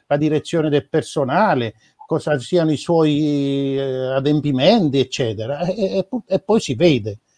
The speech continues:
si vede che la giustizia è una cenerentola. Ecco, noi dobbiamo riformare, come diceva il presidente Schiavone, la selezione dei magistrati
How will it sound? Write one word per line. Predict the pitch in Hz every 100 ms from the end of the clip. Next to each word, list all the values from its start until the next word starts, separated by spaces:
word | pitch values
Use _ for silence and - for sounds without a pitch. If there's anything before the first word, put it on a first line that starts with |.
| _ -
si | - 147
vede | 147 233 220 -
che | 135 190
la | 185 135
giustizia | 131 180 - 165 - 147
è | 170
una | 202 131
cenerentola. | 135 120 147 180 101 95 95 -
Ecco, | 160 - 165
noi | 196
dobbiamo | 147 143 160 156 127 120 110 - _ _ _ -
riformare, | 147 - 165 151 202 220 170 123 117 117
come | - 120
diceva | 117 117 165 147 127
il | -
presidente | 135 127 135 147 143 117 104 110 107 _ - - _ _ _ _ _
Schiavone, | - - 143 147 165 135 104
la | 120
selezione | 120 139 120 117 - 185 131 110
dei | 113
magistrati | 127 143 202 226 170 233 262 190